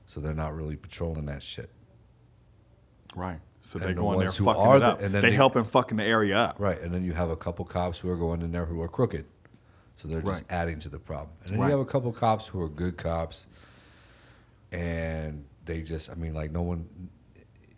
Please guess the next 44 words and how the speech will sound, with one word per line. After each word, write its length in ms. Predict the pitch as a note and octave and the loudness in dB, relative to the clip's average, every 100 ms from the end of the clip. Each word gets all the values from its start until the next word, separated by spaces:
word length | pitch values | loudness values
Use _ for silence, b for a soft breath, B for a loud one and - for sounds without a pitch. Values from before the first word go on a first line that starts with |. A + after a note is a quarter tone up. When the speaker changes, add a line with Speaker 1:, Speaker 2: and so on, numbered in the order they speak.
| - - | -20 -20
Speaker 1:
fuck, 340 | - G#2+ F2 | -6 -4 -4
South 260 | - G2 G2+ | -2 -2 -2
Chicago, 480 | - - F#2+ G2 G2 | -4 -4 -2 0 -2
man, 240 | G2+ G#2 | -2 -4
I'm 180 | G2 A2+ | -4 -6
sure 260 | A2+ - B2+ | -6 -4 0
they 120 | A2 | 2
don't 200 | F#2+ E2+ | 2 -2
give 120 | E2+ | -6
a 80 | D#2 | -6
fuck 260 | - D#2+ | -6 -6
about 220 | D#2 D#2+ D#2+ | -4 -8 -8
the 60 | |
police 320 | D2+ E2+ D2+ | -12 -10 -10
presence, 200 | - D2 | -6 -2
Speaker 2:
Right, 260 | D3 C3 D#2+ | 0 0 -4
Speaker 1:
bro. 160 | D2+ D2 | -10 -2
Like, 80 | A#2 | 0
Speaker 2:
right. 140 | C3+ | 2
Speaker 1:
they're 100 | A2 | 0
just 160 | A2 A#2 | -2 -4
gonna 100 | A#2+ | 0
be 60 | |
like, 120 | B2+ A2+ | 0 0
"Fuck 320 | - A#2 - | -4 -6 -4
you, 80 | F2+ | -4
I'm 60 | |
gonna 80 | F2+ | -4
shoot 200 | - G2 | -6 -6
at 180 | F#2 - | -6 -6
you 80 | F#2+ | -8
too." 280 | A2+ F2 B B G2+ | -6 -6 B B -4
Speaker 2:
Right. 200 | A#2+ F2+ B - | -2 -4 B 0
Speaker 1:
You 80 | - | 6
know 20 | |
what 60 | G#3+ | 6
I 40 | |
Speaker 2:
But 80 | A2 | 6
Speaker 1:
mean? 160 | A2 A2 | 2 0
Speaker 2:
at 120 | D#3+ | -2
the 80 | D#3 | -2
same 280 | - G3 E3+ | 2 2 4
time, 340 | G#3+ A#3+ F#3+ | 6 8 8
though, 200 | E3+ | 6